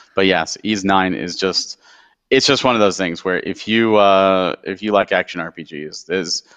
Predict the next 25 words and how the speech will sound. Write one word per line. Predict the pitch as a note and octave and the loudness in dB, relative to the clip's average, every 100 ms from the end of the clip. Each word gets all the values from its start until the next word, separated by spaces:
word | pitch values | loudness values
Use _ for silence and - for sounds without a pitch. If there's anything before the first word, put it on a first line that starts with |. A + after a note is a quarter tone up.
| - - - - | -20 -20 -18 -2
there's | G#2+ | 0
virtually | G#2 G#2+ G2+ F#2+ | 2 0 0 2
no | F2+ | 0
reason | F2 E2 E2+ E2+ | -2 -4 -4 -2
not | E2 E2 - | 0 -2 -6
to | D#2+ | -8
give | F2 | -8
this | D2+ - | -6 -10
a | - | -10
shot. | - - - _ | -8 -8 -10 _
This | F#2 F#2 - | -8 -6 -2
is | F#2 F2 F2 | -2 -2 -6
gonna | - F#2+ F2+ F2 F2 | -4 -2 0 0 -2
fill | - - G#2 G2 | -8 -6 2 4
you | F#2 F2+ | 4 0
with, | F2 E2+ - - _ - _ _ - | 0 -2 -4 -20 _ -20 _ _ -4
uh, | - - | -4 -2
plenty | B2 A2+ G#2 | 0 2 4
of, | G2 F2 - F#2 | 2 -2 -12 -2
plenty | G#2+ F2 | -2 0
to | E2+ | -2
do, | C#2 E2 _ F#2+ | -2 -4 _ -4
and | F#2+ | -4
it's | F2 | -2
just | F2+ - - | -4 -6 -8